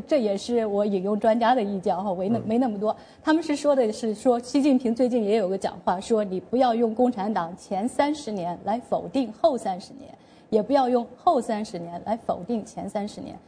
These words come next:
Speaker 1: 就证明他其实不太愿意再回到这个毛泽东的时代。
Speaker 2: 嗯。
Speaker 1: 而且那个习近平上台之后，他首次出访的也是那个沿着邓小平的路线去走的，对不对？
Speaker 2: 嗯。
Speaker 1: 所以他们就觉得这个方向可以看出他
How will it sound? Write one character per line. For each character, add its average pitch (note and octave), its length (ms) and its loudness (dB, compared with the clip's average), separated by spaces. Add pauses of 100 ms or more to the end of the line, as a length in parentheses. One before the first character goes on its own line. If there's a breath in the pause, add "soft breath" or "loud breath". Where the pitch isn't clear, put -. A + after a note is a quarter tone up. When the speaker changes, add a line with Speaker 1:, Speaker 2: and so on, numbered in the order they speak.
(160 loud breath)
Speaker 1:
就 A#3 80 4
证 A#3 180 4
明 A3 140 0
他 B3 180 -2
其 G3+ 240 -8
实 F#3+ 160 -8
不 F#3 180 -14
太 G#3+ 220 -6
愿 G#3+ 180 -2
意 F3+ 120 -8
再 F#3+ 200 -2
回 F#3 220 -6
到 F3 220 -6
这 F#3+ 160 -6
个 - 260 -8
毛 G3 140 -2
泽 G3 120 -8
东 G#3 160 -4
的 G#3 120 -4
时 - 180 -12
代。 F#3 180 -4 (220 loud breath)
Speaker 2:
嗯。 B2+ 140 -6
Speaker 1:
而 - 100 6
且 D4 160 2
那 B3+ 140 4
个 B3 60 2
习 B3+ 140 -4
近 B3+ 140 4
平 B3 100 0
上 A3+ 200 -2
台 G#3+ 120 -2
之 G#3+ 140 -6
后， A3 180 0
他 A3+ 220 0
首 F3+ 240 -6
次 G#3 160 -8
出 A3+ 220 -4
访 F3+ 260 -8
的 F#3 80 -6
也 F#3+ 180 -8
是 F#3 200 -12
那 F#3 160 -10
个 - 260 -12 (560 loud breath)
沿 G#3 200 2
着 A#3 80 2
邓 A#3+ 200 2
小 - 240 -6
平 G3 120 -6
的 A3+ 80 -2
路 B3 180 2
线 G#3+ 220 -2
去 F#3+ 140 -8
走 F3+ 260 -10
的， - 60 -16 (100)
对 G3 100 -6
不 F3+ 140 -12
对？ B2 100 -12
Speaker 2:
嗯。 G#2+ 80 -10 (100)
Speaker 1:
所 A3 180 0
以 G#3+ 100 0
他 A3+ 160 -6
们 A3+ 100 -2
就 G#3 140 -4
觉 F#3 180 -8
得 F#3+ 120 -4
这 C4+ 240 -2
个 G3 120 -6
方 G#3 240 -4
向 F#3+ 220 -6
可 G3+ 100 -10
以 F#3 120 -6
看 F#3+ 280 -8
出 G3 220 -10
他 A3 220 -8